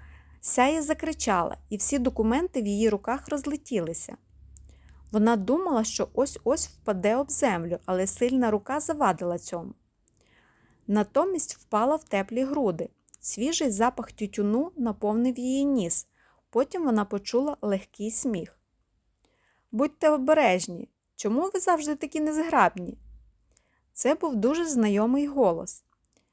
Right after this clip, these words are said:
Сісяя підняла голову і побачила гарне обличчя Муюйчена разом із його усмішкою. Його очі були схожі на зірки на небі,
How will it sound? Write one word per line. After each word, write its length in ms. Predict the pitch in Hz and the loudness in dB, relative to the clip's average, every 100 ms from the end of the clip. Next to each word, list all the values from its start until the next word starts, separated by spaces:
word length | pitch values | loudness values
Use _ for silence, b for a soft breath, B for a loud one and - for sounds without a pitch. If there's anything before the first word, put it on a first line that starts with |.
| _ _ | _ _
Сісяя 600 | - - 208 - 220 302 | -8 -2 0 2 2 0
підняла 460 | 339 226 208 208 233 | -4 -2 0 2 0
голову 520 | 302 285 208 175 170 | 0 2 2 2 -2
і 60 | 175 | -2
побачила 600 | 185 170 202 269 311 294 | -4 -2 -2 -2 -4 -4
гарне 420 | 196 185 220 269 | -2 -2 0 0
обличчя 400 | 226 196 214 233 | 0 0 0 -2
Муюйчена 800 | 214 226 254 285 - 220 170 170 | 0 0 -2 -4 -4 -2 -2 -2
разом 300 | 185 247 311 | -2 -2 -4
із 200 | - 226 | -6 -2
його 280 | 196 196 220 - | -2 0 0 -2
усмішкою. 680 | 247 - 170 - - 165 - _ _ _ b b b b b b | -6 -6 -6 -8 -8 -10 -12 _ _ _ b b b b b b
Його 360 | 196 220 - - | 0 4 4 4
очі 240 | 330 - | 2 2
були 240 | 254 214 208 | 0 2 0
схожі 400 | - 240 262 269 | 0 -2 0 2
на 140 | 277 | 2
зірки 400 | 269 330 - 254 | 0 -6 -4 -2
на 140 | 190 | 0
небі, 420 | 180 170 170 175 | -2 -2 -6 -8